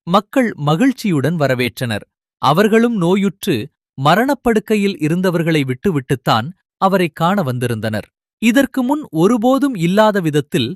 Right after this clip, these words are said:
அவர்கள் சுவிசேஷத்தின் மதிப்பை உணர்ந்தார்கள். சுவிசேஷ சத்தியத்தின் உண்மைகளை ஸ்விங்லி மிக தெளிவாக புரிந்து, புதுப்பிக்கும் அதன் வல்லமையை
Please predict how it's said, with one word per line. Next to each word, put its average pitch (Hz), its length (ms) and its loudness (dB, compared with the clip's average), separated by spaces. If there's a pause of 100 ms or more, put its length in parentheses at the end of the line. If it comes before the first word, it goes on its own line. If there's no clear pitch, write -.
(240)
அவர்கள் 185 500 2
சுவிசேஷத்தின் 233 920 -2
மதிப்பை 147 600 0
உணர்ந்தார்கள். 123 680 -2 (1120)
சுவிசேஷ 254 640 2
சத்தியத்தின் 196 720 0
உண்மைகளை 165 640 2 (200)
ஸ்விங்லி 196 640 0 (160)
மிக 208 320 2
தெளிவாக 196 580 0
புரிந்து, 135 500 0 (300)
புதுப்பிக்கும் 233 640 0
அதன் 170 240 2
வல்லமையை 190 680 2